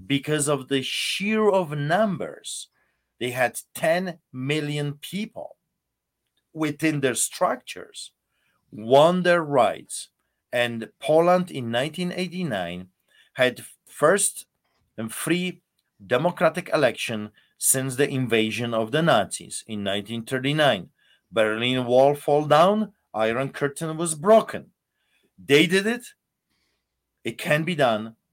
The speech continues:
We can do it as well. We are, you know, the Poles over there were no smarter than we are. We can do it. If they did it, if another human beings did it, we can do it as well. So Solidarity Movement of Alberta,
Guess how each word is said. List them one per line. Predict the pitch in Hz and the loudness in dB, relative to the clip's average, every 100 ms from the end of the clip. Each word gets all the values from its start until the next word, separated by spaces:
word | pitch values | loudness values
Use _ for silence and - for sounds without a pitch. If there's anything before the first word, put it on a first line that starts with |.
| _ _ | _ _
We | 92 120 | -6 -2
can | 127 139 117 | -2 -4 -4
do | 120 | -2
it | 117 113 | -2 -4
as | 101 | -4
well. | 110 95 - _ _ _ _ _ _ _ _ - | 0 0 -2 _ _ _ _ _ _ _ _ -16
We | 117 160 220 - | -4 0 0 6
are, | 156 143 147 147 _ - | 8 10 8 4 _ -6
you | 160 | 0
know, | 175 170 | 0 0
the | 165 | -4
Poles | - 220 285 254 - - | 0 0 2 -2 -4 -2
over | 147 156 | -2 0
there | 160 | 0
were | 156 147 | 0 0
no | 170 190 | 0 0
smarter | - 135 127 139 131 | -2 0 0 0 -4
than | 110 104 | -6 -6
we | 104 175 | -6 -8
are. | 117 - _ _ _ _ - | -10 -14 _ _ _ _ -20
We | 107 135 202 | -6 -4 -2
can | 226 170 - | -2 -2 -4
do | 151 226 | -4 -2
it. | 135 - | -4 -6
If | 113 90 | -14 -6
they | 139 214 | -4 -4
did | 214 123 | -6 -8
it, | 107 107 | -8 -12
if | - | -6
another | 127 165 220 | -2 -2 -2
human | - 160 143 123 | -8 -8 -10 -8
beings | 123 113 98 | -8 -8 -10
did | - 165 | -8 -4
it, | 160 110 - _ _ | -4 -4 -8 _ _
we | 131 | -8
can | 147 147 | -4 -2
do | 135 | -2
it | 120 | -2
as | 110 123 | -4 2
well. | 165 123 - _ _ - - - _ - | 4 4 0 _ _ -20 -20 -20 _ -6
So | 139 | -2
Solidarity | 127 151 139 151 202 190 | 0 0 0 2 2 0
Movement | 180 175 165 143 | -2 -2 -2 -2
of | 127 | 0
Alberta, | 120 131 135 139 131 | 0 0 0 2 0